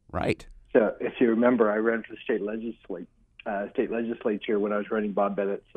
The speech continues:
Speaker 2: um, marketing campaign. I lost by a hundred votes. Best thing that ever happened. That's when I wrote The Christmas Box. <laughs>
Speaker 1: Well, what's amazing about that, and that's a good lesson, so here's a book idea, just how sometimes we think we have a path and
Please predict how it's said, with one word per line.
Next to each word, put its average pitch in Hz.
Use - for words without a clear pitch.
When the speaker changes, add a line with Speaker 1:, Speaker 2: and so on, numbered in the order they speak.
Speaker 2:
um, 92
marketing 107
campaign. 95
I 104
lost 113
by 107
a 95
hundred 117
votes. 113
Best 123
thing 113
that 104
ever 98
happened. 95
That's 101
when 107
I 101
wrote 98
The 127
Christmas -
Box. -
<laughs> -
Speaker 1:
Well, 262
what's 320
amazing 262
about 160
that, 139
and 165
that's 208
a -
good 185
lesson, 156
so 151
here's 156
a 151
book 139
idea, 113
just 190
how 202
sometimes 180
we 151
think 156
we 151
have 139
a 131
path 156
and 123